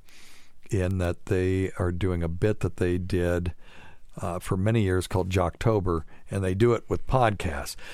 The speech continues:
And I figured when they asked me to go on,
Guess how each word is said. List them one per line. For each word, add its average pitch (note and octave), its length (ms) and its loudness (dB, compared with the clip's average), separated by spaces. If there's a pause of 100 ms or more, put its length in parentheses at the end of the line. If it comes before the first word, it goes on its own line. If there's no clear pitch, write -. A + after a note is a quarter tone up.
(120)
And G#2 160 0
I F#2 80 2
figured A2+ 520 2 (280)
when G#2 140 0
they F#2+ 120 2
asked A#2 260 2
me B2 80 2
to A2+ 60 2
go B2 180 4
on, G#2 400 4